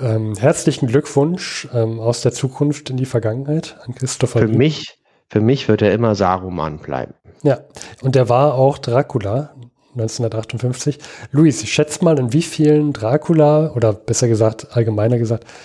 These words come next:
Speaker 1: in wie vielen Vampirfilmen er mitspielte? Laut Wikipedia. <laughs>
Speaker 2: Ähm,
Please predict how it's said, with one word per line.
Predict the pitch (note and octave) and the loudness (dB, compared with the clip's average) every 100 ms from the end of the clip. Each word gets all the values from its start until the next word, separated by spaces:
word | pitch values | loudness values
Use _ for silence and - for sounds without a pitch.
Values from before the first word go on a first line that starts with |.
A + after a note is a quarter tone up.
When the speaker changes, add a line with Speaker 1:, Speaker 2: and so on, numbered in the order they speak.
| - - | -18 -6
Speaker 1:
in | A2+ | 2
wie | C#3+ | 2
vielen | - C#3+ C3 B2+ | 4 2 2 2
Vampirfilmen | A2 G#2+ - F3 F#3 - C3+ C3 C#3+ C#3 A#2 | 2 0 0 2 2 0 2 2 2 -2 -2
er | B2+ A#2+ | 0 2
mitspielte? | B2+ - - G2 F#2 F#2+ _ _ _ _ _ _ _ _ _ _ _ - | 0 -2 -4 -4 -2 -8 _ _ _ _ _ _ _ _ _ _ _ -2
Laut | A2+ A#2 - | 2 2 0
Wikipedia. | B2 - A2+ A2 G2+ E2 _ | -2 -2 2 2 0 -6 _
<laughs> | - - - - - - - _ _ _ _ _ _ _ _ _ _ _ _ _ _ - | -18 -14 -8 -6 -6 -8 -20 _ _ _ _ _ _ _ _ _ _ _ _ _ _ -4
Speaker 2:
Ähm, | B2+ G2+ F#2+ F#2 | -2 -2 -4 -6